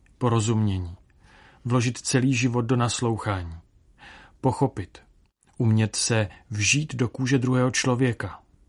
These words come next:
pochopit, co se děje. Nesmíme být, počínaje mnou, úředníky, kteří jen něco udělají. Ano, dal jsem mu rozřešení. Ano nebo ne. A to je vše.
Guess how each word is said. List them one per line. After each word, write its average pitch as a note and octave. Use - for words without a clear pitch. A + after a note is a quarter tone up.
pochopit, D3+
co D3
se -
děje. G#2+
Nesmíme E3
být, C#3+
počínaje A#2
mnou, G#2+
úředníky, A#2+
kteří A2
jen G#2
něco G#2
udělají. G#2
Ano, B2+
dal A2
jsem A2+
mu B2
rozřešení. G2+
Ano B2+
nebo A#2
ne. F#2
A G#2
to A#2
je A2+
vše. -